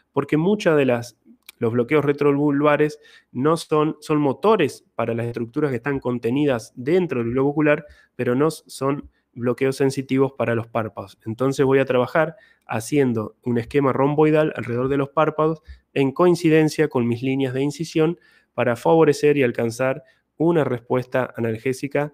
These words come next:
de características, eh, adecuadas y que me permitan trabajar en forma correcta a campo. Vamos a hablar de esta técnica, que es muy sencilla, pero muchas veces no, no se la conoce,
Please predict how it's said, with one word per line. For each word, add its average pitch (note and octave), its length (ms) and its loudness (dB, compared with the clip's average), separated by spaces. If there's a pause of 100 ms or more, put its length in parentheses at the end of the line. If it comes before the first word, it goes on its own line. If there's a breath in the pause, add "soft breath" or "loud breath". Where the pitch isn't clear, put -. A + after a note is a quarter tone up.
(260 soft breath)
de A2+ 100 -6
características, A#2 1000 -4 (540)
eh, G#2+ 720 0
adecuadas B2 720 0 (880)
y - 100 -20
que - 120 -4
me A#2+ 120 2
permitan A#2+ 400 0
trabajar C3+ 340 2
en B2+ 100 0
forma B2 260 -2
correcta A#2+ 640 -2
a G#2+ 120 -4
campo. - 440 -8 (1400 loud breath)
Vamos F#3 200 2
a F3+ 40 4
hablar F3+ 200 2
de E3+ 60 2
esta E3 200 -2
técnica, F3 640 2
que C#3 120 -2
es B2+ 40 -2
muy C#3+ 160 -2
sencilla, D3+ 600 -2
pero B2 140 0
muchas B2+ 280 -4
veces B2+ 400 -6
no, A#2 400 -4
no B2 160 -4
se - 140 -6
la A#2+ 100 -2
conoce, D3 460 2